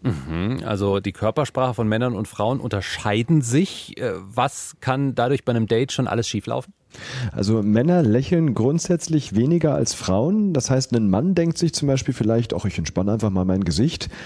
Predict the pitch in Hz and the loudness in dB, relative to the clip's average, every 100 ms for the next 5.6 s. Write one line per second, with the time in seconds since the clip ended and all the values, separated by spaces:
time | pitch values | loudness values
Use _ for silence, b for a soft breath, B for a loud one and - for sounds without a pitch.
0 | B - 107 113 135 120 - 104 - 117 | B -6 -2 2 2 2 0 0 2 2
1 | 151 190 202 196 - - 110 - 117 160 | 2 0 0 -2 -6 -4 -2 2 4 4
2 | 113 127 - 170 156 - 143 135 113 101 | 4 0 0 0 0 0 0 0 2 2
3 | 156 117 82 85 65 139 190 - - - | 2 2 2 2 2 2 2 -2 -4 0
4 | 208 - 101 - 82 73 76 71 80 82 | 2 2 0 0 0 0 0 0 0 0
5 | - 104 147 190 104 139 | 2 2 2 0 -2 -4